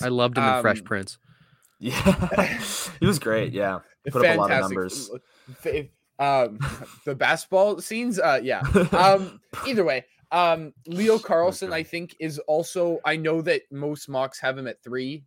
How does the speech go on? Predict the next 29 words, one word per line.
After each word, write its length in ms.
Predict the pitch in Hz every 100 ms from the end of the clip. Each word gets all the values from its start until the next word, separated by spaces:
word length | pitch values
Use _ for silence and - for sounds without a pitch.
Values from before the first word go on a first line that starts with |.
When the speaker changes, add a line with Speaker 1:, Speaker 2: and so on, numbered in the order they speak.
| _
Speaker 2:
because 340 | 139 131 120
Speaker 3:
Mm-hmm. 260 | - 120 117
Speaker 2:
Fantilli 520 | - 131 139 143 165 _ _ _ _ 120
is, 320 | 127 120 -
like, 380 | 113 101 - _ _ _
the 160 | 110 135
number 280 | 135 123 135
two, 240 | - 143
and 100 | 135 -
I 160 | 127 151
would 160 | 170
go 140 | 165 180
with 120 | 170
Fantilli. 600 | 175 175 190 185 208 240 _ _
Speaker 3:
Right. 200 | 156 - - _ _ _ _ -
Speaker 2:
I 180 | 147
also 320 | 180 190 - 175
wouldn't 580 | 139 160 151 120 - - _ _
put 140 | 160
it 120 | 147 -
past 340 | 151 156 -
the 80 | 147
Ducks 300 | 139 139 -
to 80 | 139
go 280 | 120 131 135
for 200 | - 135
a 40 |
Leo 240 | 120 113 101
Carlson. 580 | 107 101 98 - 87